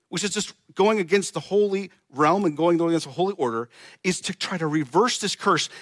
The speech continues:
And so there's all these books of the Bible that are a pathway and a gateway to understand that the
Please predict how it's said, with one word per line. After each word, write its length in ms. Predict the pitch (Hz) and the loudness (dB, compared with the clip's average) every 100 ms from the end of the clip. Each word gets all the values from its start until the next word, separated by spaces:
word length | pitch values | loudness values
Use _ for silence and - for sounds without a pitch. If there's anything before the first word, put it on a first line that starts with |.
| - | -4
And 100 | 170 | -2
so 160 | 170 190 | 0 2
there's 280 | 180 170 - _ _ - | 2 0 -4 _ _ 2
all 220 | 240 285 | 4 4
these 180 | 262 185 | 2 -4
books 220 | 170 - | -4 -4
of 60 | |
the 80 | 170 | -2
Bible 380 | 156 151 147 151 - _ | 0 2 0 -4 -8 _
that 120 | 165 | -2
are 120 | 165 160 | 2 2
a 60 | - - | 0 -10
pathway 640 | - 175 180 - 127 110 | -8 -6 -8 -10 -12 -10
and 100 | 113 | -10
a 40 | |
gateway 400 | 117 180 190 147 | -8 -4 -4 -4
to 100 | 120 - | -10 -4
understand 580 | 180 202 190 170 151 139 - _ | -2 -2 -2 -2 -2 -4 -8 _
that 100 | |
the 80 | 135 | -14